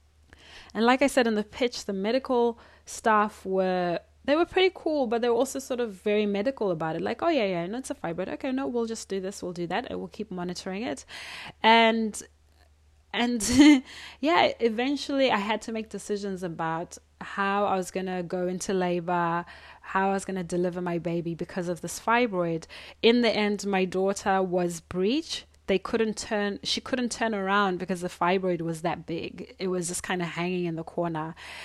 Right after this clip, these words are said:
And so then they tried to turn my baby around. It's called E C V, I think. I can't remember what it stands for. But essentially two doctors come and they try and physically turn your baby around. This was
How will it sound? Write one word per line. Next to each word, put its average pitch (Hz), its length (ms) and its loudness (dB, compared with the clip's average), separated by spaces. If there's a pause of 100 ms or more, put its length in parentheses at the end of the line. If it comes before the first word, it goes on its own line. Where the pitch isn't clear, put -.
(180)
And 202 200 0
so 202 260 4
then 185 600 4 (120)
they 190 240 2
tried 190 440 2
to 175 100 -8
turn 190 480 0
my 175 160 0
baby 190 420 2
around. 226 500 -2
It's - 140 -16
called 190 480 -4
E 202 160 -6
C 190 280 -4
V, 185 260 0
I 202 60 -2
think. 226 260 -6
I 202 40 -14
can't - 200 -6
remember 185 240 -4
what 175 140 -2
it - 100 -8
stands 196 340 -4
for. 170 300 -2 (480)
But 190 240 6
essentially 202 460 0
two 208 360 0
doctors 175 500 -2
come 185 380 -2
and 170 200 -6
they 175 100 -2
try 190 400 2
and 175 200 0
physically 185 680 4
turn 180 260 -4
your 170 120 -2
baby 165 380 2
around. 160 500 0
This 175 140 -6
was - 400 -4